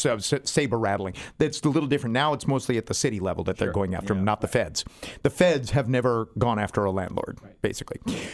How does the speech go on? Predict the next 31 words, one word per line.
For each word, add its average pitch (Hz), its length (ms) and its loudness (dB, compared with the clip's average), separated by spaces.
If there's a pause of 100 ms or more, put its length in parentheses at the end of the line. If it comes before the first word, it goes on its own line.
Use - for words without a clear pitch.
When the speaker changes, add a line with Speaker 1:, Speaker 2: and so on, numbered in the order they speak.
(140)
Speaker 2:
So 135 520 4
the, 123 460 2
um, 107 560 2
Speaker 3:
Just 113 180 -8
Tommy 107 300 -6
Chong, 98 320 -4
which 82 160 -14
we'll 87 60 -14
talk 90 240 -10
about 85 260 -10
later. - 100 -2
Speaker 2:
There 123 240 2
you 131 120 2
go. 101 200 0
Yeah. - 160 2 (720)
Uh, 123 720 4 (100)
the, 120 400 4
uh, 110 180 2
so, - 260 0
so 143 180 0
in 131 60 0
any 143 100 0
event, 120 320 -2 (100)
um, 101 640 2 (200)
in 104 420 2 (420)
twenty 143 240 2
thirteen, 127 640 2
they, 113 160 0 (160)
they 110 140 2
shut - 320 0
down, 107 440 0